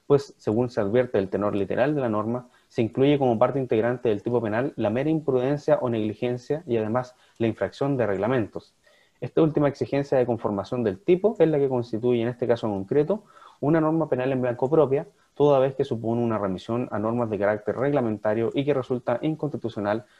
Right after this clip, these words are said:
al no satisfacer los requisitos copulativos exigidos por la jurisprudencia constitucional para su adecuación al principio de legalidad penal.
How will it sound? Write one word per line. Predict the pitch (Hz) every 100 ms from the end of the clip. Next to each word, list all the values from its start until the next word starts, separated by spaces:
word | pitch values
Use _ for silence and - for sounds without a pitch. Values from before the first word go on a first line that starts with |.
| _ -
al | 110
no | 131
satisfacer | 143 135 123 107 117
los | 113 107
requisitos | 104 101 113 120 - - _
copulativos | - 147 143 123 131 135 131 127
exigidos | 120 117 123 120
por | 117
la | 107
jurisprudencia | - 98 - 98 107 107
constitucional | 104 98 98 98 113 123 127 - _ _ _
para | 147 147
su | 143 139
adecuación | 135 110 101 - 110
al | 104
principio | 98 90 101 104
de | 98
legalidad | 90 87 92 98
penal. | 107 92 82